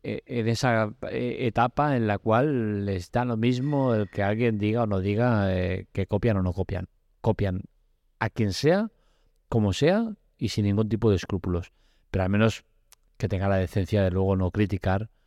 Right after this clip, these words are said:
a aquellos que luego te estás copiando, ¿no? Porque queda feo. Queda feo ver presentación tras presentación de productos de, de Xiaomi, el cómo atacan de manera indiscriminada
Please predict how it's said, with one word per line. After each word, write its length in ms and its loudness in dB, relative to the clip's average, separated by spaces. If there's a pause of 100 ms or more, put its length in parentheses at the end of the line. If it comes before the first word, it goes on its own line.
(640)
a 60 0
aquellos 360 0
que 100 0
luego 220 0
te 80 0
estás 240 -2
copiando, 420 -4
¿no? 160 -4
Porque 260 -4
queda 220 0
feo. 400 -2 (540)
Queda 220 0
feo 480 0 (600)
ver 300 2
presentación 680 -2
tras 160 0
presentación 520 0
de 100 -2
productos 560 0
de, 440 -2
de 160 -4
Xiaomi, 460 -2 (760)
el 180 0
cómo 280 0
atacan 720 -2
de 100 0
manera 400 0
indiscriminada 1000 -2